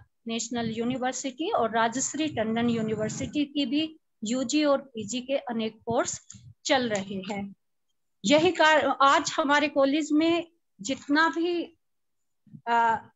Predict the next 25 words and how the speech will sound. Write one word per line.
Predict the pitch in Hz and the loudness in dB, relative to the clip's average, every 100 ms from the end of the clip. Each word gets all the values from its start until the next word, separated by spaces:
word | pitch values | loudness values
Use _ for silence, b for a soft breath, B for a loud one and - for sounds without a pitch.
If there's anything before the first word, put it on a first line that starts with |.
| _ - | _ -8
असलम | 247 277 294 | -6 0 2
साहब | 294 262 262 269 | 2 2 0 0
ने | 277 285 | -2 -2
विस्तार | 247 - 269 285 | -6 -2 0 0
से | 285 294 | -2 -4
इसके | 294 294 | -4 -2
बारे | 254 247 262 | 2 4 4
में | 277 | 2
जो | 247 247 | 0 -2
भी | 247 294 | -2 -2
बताया, | 247 247 254 262 | -2 0 2 2
तो | 269 269 | 0 -4
मैं | 247 233 | -4 -4
उसको | 247 - 254 | -6 -2 -2
डिटेल | 233 240 247 | -2 -2 -2
में | 247 254 | -2 -2
फिर | 240 | -4
से | 233 240 | -4 -2
नहीं | 233 226 | -2 0
बताऊंगी, | 277 254 233 226 240 359 _ B B - | 0 0 0 -2 -4 -6 _ B B 0
लेकिन | 240 262 311 294 | 2 4 6 8
मेरा | 262 269 | 8 6
ये | 269 254 | 6 6
मानना | 233 233 277 302 | 6 4 6 4
है | 311 285 320 | 4 2 0